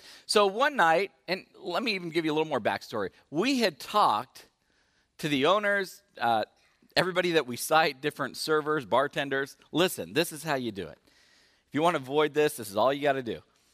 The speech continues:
And we'd give great advice, great counsel, and they'd smile and nod, "Uh-huh, uh-huh," but next time you come, they're doing the same thing. So we did another spot check and, uh, even advised the bouncers, and, uh, they had some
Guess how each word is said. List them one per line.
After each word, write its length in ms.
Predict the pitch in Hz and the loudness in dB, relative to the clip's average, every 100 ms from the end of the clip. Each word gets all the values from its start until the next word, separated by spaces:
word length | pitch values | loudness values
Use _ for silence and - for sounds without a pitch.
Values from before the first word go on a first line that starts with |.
| _ | _
And 140 | 117 | -6
we'd 120 | 131 131 | -6 0
give 200 | 139 104 | -2 0
great 260 | 113 143 | -2 0
advice, 440 | 147 131 131 131 - | 0 2 2 0 -2
great 280 | 120 139 | 0 0
counsel, 600 | - 123 120 - 117 117 - _ _ | -2 -4 -4 -2 -2 -4 -12 _ _
and 140 | 120 127 | -6 -6
they'd 340 | 120 - 98 | -8 -12 -16
smile 360 | - 113 120 117 | -6 -4 -2 -2
and 100 | 104 | -4
nod, 220 | 107 117 | -4 -4
"Uh-huh, 360 | 117 135 160 131 | -6 -6 -8 -6
uh-huh," 260 | 123 135 - | -2 -4 -4
but 180 | 120 120 | -6 -2
next 180 | 127 | -4
time 140 | - 113 | -4 -8
you 80 | 107 | -4
come, 200 | 123 104 | -4 -4
they're 80 | |
doing 140 | 98 101 | -10 -12
the 60 | |
same 180 | - 98 | -12 -10
thing. 220 | 180 175 - - - | -6 -8 -10 -20 -14
So 140 | - 190 | -4 -4
we 80 | |
did 160 | 180 185 | 0 0
another 220 | 165 156 | 0 -2
spot 300 | - 160 160 | 2 4 4
check 280 | - 101 82 _ _ - _ _ | 2 -8 -8 _ _ -20 _ _
and, 340 | 123 131 127 | -2 -2 2
uh, 180 | 123 120 | 4 2
even 220 | 147 180 | 0 -4
advised 540 | 175 123 135 139 135 110 | -4 2 4 4 0 -6
the 120 | 107 | -6
bouncers, 760 | 90 120 123 123 123 120 117 - _ | -2 0 0 -4 -4 -4 -6 -14 _
and, 320 | 107 107 104 | -8 -6 -4
uh, 140 | 101 98 | -4 -4
they 120 | 117 | -2
had 200 | 120 110 | -4 -4
some 320 | - 104 90 | -4 -6 -6